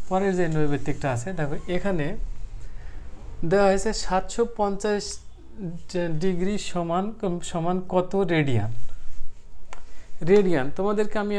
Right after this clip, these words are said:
অত-, আগেও একটা ক্লাসে বুঝিয়েছি যে Radian থেকে degree, degree থেকে কীভাবে রেডিয়ানে প্রকাশ করতে হয়। তো তারপরেও এখানে যেহেতু নৈবেতিকে দেওয়া হয়েছে, দেখো তাহলে রেডিয়ানে প্রকাশ করার বুদ্ধি হচ্ছে এখানে আমাদের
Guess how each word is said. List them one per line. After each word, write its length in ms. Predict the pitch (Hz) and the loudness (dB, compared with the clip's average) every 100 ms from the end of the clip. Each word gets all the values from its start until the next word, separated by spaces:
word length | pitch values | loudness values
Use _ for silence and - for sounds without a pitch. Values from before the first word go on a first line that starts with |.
| 202 - 185 | -2 0 0
অত-, 200 | 185 185 196 175 | 2 2 2 2
আগেও 180 | 175 196 | 2 0
একটা 120 | 190 156 | -2 -4
ক্লাসে 300 | 165 147 170 156 | -4 -2 -2 0
বুঝিয়েছি 400 | 156 165 160 - 170 160 | 2 2 2 -2 -4 0
যে 60 | 165 | 2
Radian 260 | 165 170 180 165 | 2 2 0 -2
থেকে 160 | 160 160 | -2 -2
degree, 260 | 156 147 151 151 | 0 0 0 0
degree 240 | 165 165 160 | 0 0 -2
থেকে 180 | 151 160 247 - - - - - | -4 -6 -6 -8 -10 -8 -6 0
কীভাবে 320 | 196 175 165 165 | 2 4 2 2
রেডিয়ানে 320 | 160 160 151 147 | 2 0 0 -2
প্রকাশ 220 | 165 160 - | -2 -2 -4
করতে 180 | 151 - | -6 -6
হয়। 120 | 156 196 | -4 -2
তো 60 | 202 196 | 0 0
তারপরেও 400 | 180 - 170 165 | 0 2 2 2
এখানে 200 | 151 160 151 | 0 0 0
যেহেতু 220 | 151 147 160 160 | 2 0 0 0
নৈবেতিকে 440 | 156 156 156 143 135 | 2 0 -2 -4 -2
দেওয়া 140 | 131 120 | -2 -2
হয়েছে, 200 | 120 214 226 - - - - | 0 0 0 -2 -4 -6 -6
দেখো 160 | 170 175 | -2 0
তাহলে 220 | 185 185 185 165 | 0 2 2 4
রেডিয়ানে 340 | 185 196 208 190 | 4 4 0 -2
প্রকাশ 240 | 196 185 170 - | -4 -4 -6 -2
করার 340 | 185 185 202 202 165 | 0 2 0 -2 -2
বুদ্ধি 260 | 175 160 180 | -4 -2 -2
হচ্ছে 240 | 185 - 151 180 - - - 175 | -2 -2 -2 -2 -4 -4 -2 -2
এখানে 200 | 156 180 | 0 0
আমাদের 220 | 175 170 | 0 -2